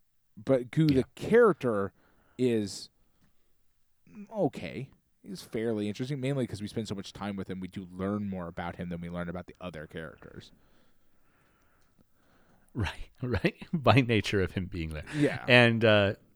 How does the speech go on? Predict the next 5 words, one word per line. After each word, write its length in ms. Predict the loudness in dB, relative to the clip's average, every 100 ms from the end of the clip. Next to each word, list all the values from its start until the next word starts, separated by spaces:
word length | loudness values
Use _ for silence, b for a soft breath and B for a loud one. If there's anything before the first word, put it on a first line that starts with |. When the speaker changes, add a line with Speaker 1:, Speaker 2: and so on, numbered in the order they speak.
| _
Speaker 2:
you 140 | 4 6
know, 180 | 4 -2 B B B B B _
um, 440 | 2 4 2 -2 -8 _ _ _ _ _ _ _ _ _ _ _ _
Speaker 1:
Blot 300 | 4 6 6
Speaker 2:
uh, 280 | 4 4